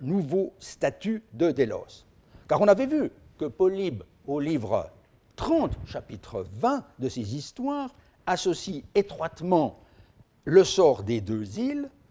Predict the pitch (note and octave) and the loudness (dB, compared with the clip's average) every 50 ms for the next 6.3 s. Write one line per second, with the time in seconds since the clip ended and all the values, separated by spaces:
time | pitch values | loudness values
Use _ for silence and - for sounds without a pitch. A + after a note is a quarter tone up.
0 | _ _ _ - A2+ C#3 C#3+ B2 A#2+ C#3 C3 - - - B3 A#3+ A3 E3+ C3+ - | _ _ _ -8 -4 -4 -2 -2 -2 -4 -6 -8 -12 -12 -8 -6 -4 -4 -4 -4
1 | B2 B2+ A#2+ G#2 F2 F2 G#2 A#2 B2 B2+ C3 C3 E3 D4+ D#4 C4 - - - - | -4 -4 -4 -6 -8 -10 -8 -6 -2 -2 -2 -2 -2 0 0 0 0 -2 -6 -12
2 | - - E2+ - _ _ _ _ _ _ _ _ - - - F#3+ F#3 D3+ A#2 - | -14 -14 -14 -14 _ _ _ _ _ _ _ _ -12 -2 2 2 2 2 -2 -6
3 | - A#2 - G2 G2 A2 G2+ E2+ D3 E3 - _ _ _ _ _ _ _ _ _ | -8 -10 -10 -8 -6 -4 -4 -4 -6 -8 -12 _ _ _ _ _ _ _ _ _
4 | - F#3+ G3+ D#3 C#3 - - C3+ C#3 C#3 A#2+ B2+ A#2 C3+ E3+ F3 C3+ B2 A2 G#2+ | -4 -4 -4 -4 -4 -2 -2 0 0 2 0 0 0 2 0 0 0 0 0 0
5 | G2+ A#2 A#2+ - - E3 F3+ G3 F#3 - - C3+ B2 C#3 D3+ E3+ A#3 A3+ - D#3 | -4 -6 -10 -10 -4 -2 -2 -2 -2 -4 -6 -2 0 0 2 2 2 2 2 0
6 | B2+ - - - G2 F#2 | -4 -4 -8 -12 -12 -14